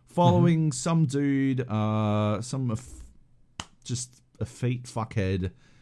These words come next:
Speaker 1: uh, through some sewers.
Speaker 2: Who looks like
Speaker 1: And
Speaker 2: everyone
Speaker 1: then,
Speaker 2: else
Speaker 1: uh,
Speaker 2: in the game.
Speaker 1: and, uh, his key got stolen?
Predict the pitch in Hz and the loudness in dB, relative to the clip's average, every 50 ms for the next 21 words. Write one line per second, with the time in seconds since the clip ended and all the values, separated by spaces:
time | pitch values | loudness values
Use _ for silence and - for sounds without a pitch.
0 | _ _ _ - - 95 95 98 101 98 98 95 95 98 92 - - - 123 127 | _ _ _ -12 -8 -6 -4 -2 -2 0 0 0 -2 -2 -4 -6 -6 -4 -2 -2
1 | 123 123 127 120 - - 104 98 95 95 95 92 92 92 87 - - - - 127 | 0 0 0 -2 0 0 0 0 2 2 0 0 -2 -2 -4 -6 -8 -8 -8 -8
2 | 120 107 110 104 - - 101 92 95 98 110 113 110 104 104 107 107 107 101 98 | -6 -6 -8 -8 -6 -8 -6 -2 0 0 2 2 4 2 2 2 2 0 0 -2
3 | 95 95 92 90 85 87 87 87 - - - 104 110 110 107 107 104 101 110 113 | -2 -4 -6 -10 -12 -12 -14 -16 -18 -12 -4 -2 0 2 2 2 2 0 0 0
4 | 107 104 101 101 101 101 98 101 101 104 - - - - - - - - _ _ | 0 0 0 0 0 0 0 0 -2 -2 -4 -6 -16 -20 -20 -20 -20 -20 _ _
5 | - - - _ - _ _ - - - - _ 117 113 117 101 - - - - | -20 -20 -20 _ -20 _ _ -20 -20 -20 -12 _ -4 -2 -2 -2 -4 -6 -8 -4
6 | - 143 151 175 190 202 220 226 220 185 208 226 196 - 170 - - 214 220 233 | 0 0 0 0 0 0 -2 -2 -4 -4 -4 -4 -6 -6 -8 -6 -4 -4 -2 -2
7 | 247 294 330 320 | -4 -6 -8 -10